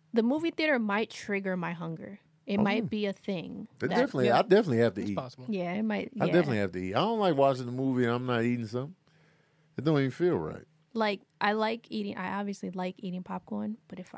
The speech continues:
Speaker 1: I can get a whole meal and the popcorn, greedy. I love it. I'm here for it.
Speaker 2: I'm hungry right now.
Speaker 1: Man, oh, I can't wait to cook
Speaker 2: Big
Speaker 1: tonight.
Speaker 2: hungry. All right, what else we got?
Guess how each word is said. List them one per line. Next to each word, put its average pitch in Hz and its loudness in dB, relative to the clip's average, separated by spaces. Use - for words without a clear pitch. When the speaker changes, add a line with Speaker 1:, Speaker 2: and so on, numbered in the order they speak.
Speaker 1:
I 196 -10
can 196 -10
get 190 -12
a 190 -12
whole 190 -12
meal 196 -8
and 214 -2
the 262 -4
popcorn, 349 -8
greedy. 185 -4
I 190 -16
love 170 -6
it. - -12
I'm 190 -6
here 180 -6
for 175 -12
it. 175 -10
Speaker 2:
I'm 110 -4
hungry 98 2
right 107 2
now. 107 -6
Speaker 1:
Man, 175 -8
oh, 190 -10
I 202 -8
can't 190 -6
wait 190 -6
to - -14
cook - -10
Speaker 2:
Big 95 0
Speaker 1:
tonight. 80 -6
Speaker 2:
hungry. 76 -12
All 65 -10
right, 82 -6
what 98 -2
else 85 -2
we - -14
got? - -16